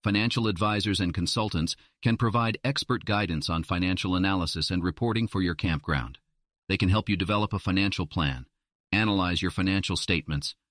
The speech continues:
and make recommendations for improvement. You can find financial advisors and consultants through professional organizations, such as the A R V C or the Financial Planning Association. Industry publications and resources.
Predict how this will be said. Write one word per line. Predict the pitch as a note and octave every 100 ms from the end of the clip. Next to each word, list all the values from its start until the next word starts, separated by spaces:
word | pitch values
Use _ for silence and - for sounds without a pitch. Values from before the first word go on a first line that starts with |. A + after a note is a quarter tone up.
| _ -
and | G2+
make | G#2 -
recommendations | G#2 A2+ G2+ G2+ A2+ G#2+ D2+ -
for | E2+
improvement. | D#2+ D2+ F#2 D#2+ B1+ - _ _ _ _ _ _ _ _
You | G2
can | G#2 F#2+
find | G2+ G2
financial | F#2+ F#2 F#2 F#2 G2+
advisors | F#2 G2+ G#2+ G2+ C2+ E2
and | D#2+
consultants | - F2+ A2 G2 F2 - - _ _ -
through | G#2
professional | A2 - G#2+ - G#2+ F#2
organizations, | G2 F#2+ F#2 F2+ F#2 - C3+ - - _ _ _ _
such | - F2+
as | F#2+ D#2+
the | E2+ E2+ F#2+
A |
R | F2+
V | E2 F2+
C | - C3+ F#2 B1+ -
or | F2
the | F2
Financial | - G2+ G2+ G#2+ G2
Planning | E2 A2+ G#2+ E2+
Association. | D2 D2+ C2+ D2+ A#1+ B1 D2+ A1 _ _ _ _ _ _ _ _ _ _ _ _ -
Industry | C3 C3+ - B2
publications | A#2 G2+ G2+ A2 G2 G2 F2
and | F#2
resources. | G#2 F#2+ D#2 C2+ - -